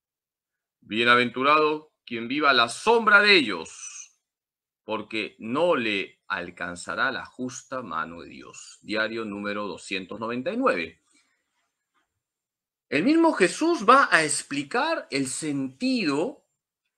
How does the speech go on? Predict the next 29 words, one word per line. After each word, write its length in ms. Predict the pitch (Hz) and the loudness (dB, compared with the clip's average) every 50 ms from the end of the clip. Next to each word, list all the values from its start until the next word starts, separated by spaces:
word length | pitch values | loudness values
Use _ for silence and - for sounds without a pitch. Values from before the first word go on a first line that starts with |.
| _ _ _ _ _ _ - | _ _ _ _ _ _ -18
de 240 | - 107 127 160 190 | -10 -6 -2 -2 -2
esos 320 | 214 - - 202 180 156 | -2 -2 -2 -4 -2 0
rayos 420 | 165 220 269 311 285 277 262 240 | 4 8 8 8 8 6 2 2
de 120 | 202 196 208 | 2 2 4
luz 340 | 294 311 277 - - - - | 4 4 2 2 -2 -6 -6
que 140 | - 139 | -4 -4
brotan 640 | 139 175 208 214 208 - 202 196 196 196 101 143 - _ _ _ _ _ _ _ _ _ | -2 0 0 0 2 2 2 2 2 2 -2 -8 -16 _ _ _ _ _ _ _ _ _
de 200 | - 117 120 117 | -8 -6 -6 -6
su 160 | - 117 - | -6 -8 -4
corazón. 760 | - 101 92 87 87 - - 147 110 90 82 - - _ _ _ _ _ _ _ _ _ _ _ _ _ _ _ _ _ _ _ _ _ _ _ _ _ _ _ | 0 0 0 0 0 0 0 0 0 0 -2 -8 -18 _ _ _ _ _ _ _ _ _ _ _ _ _ _ _ _ _ _ _ _ _ _ _ _ _ _ _
Esos 280 | - 113 110 - 135 135 160 | -16 -14 -10 -6 -2 2 4
dos 180 | 165 156 147 | 4 4 6
rayos 640 | 190 247 269 262 262 269 302 320 320 311 - - - | 6 8 8 8 6 4 -2 -2 -4 -8 -12 -16 -10
nos 220 | - 107 - - | -8 -8 -8 -6
llevan 600 | 127 151 160 156 156 156 156 160 165 165 156 _ _ _ _ _ _ _ | -4 -4 -2 0 0 0 0 0 -4 -12 -18 _ _ _ _ _ _ _
a 140 | - - 98 | -14 -10 -6
la 160 | 98 95 - | -6 -6 -6
sangre 880 | - - - 262 269 262 269 262 254 247 254 247 247 247 262 277 _ _ _ _ | -4 2 6 8 8 8 6 2 0 -2 -2 -4 -6 -6 -10 -12 _ _ _ _
y 120 | - - | -20 -18
al 120 | - - - | -14 -10 -6
agua. 420 | - - - - - _ - - - | -6 -6 -6 -6 -12 _ -20 -18 -12
La 160 | - 92 98 | -10 -10 -10
sangre 560 | - - - 247 247 240 202 160 127 113 113 | -10 0 6 8 8 8 6 4 -2 -2 -2
derramada 840 | 110 110 104 107 107 110 143 180 175 151 120 95 82 82 82 - _ _ _ _ _ _ _ _ _ _ _ _ | -2 -2 -2 -2 -2 0 4 4 4 4 4 2 0 -2 -6 -14 _ _ _ _ _ _ _ _ _ _ _ _
por 240 | - - 90 90 87 | -18 -16 -16 -12 -8
Cristo, 600 | - 202 240 220 - - - _ - 78 - _ | -4 -2 -2 -2 -4 -8 -18 _ -20 -20 -20 _
por 120 | - 87 85 | -12 -10 -10
nuestros 300 | 85 85 - 85 82 - | -10 -10 -12 -14 -14 -14
pecados, 760 | - 107 - 277 330 330 311 311 302 254 - - - _ | -12 -4 2 4 4 4 4 0 -6 -12 -14 -16 -20 _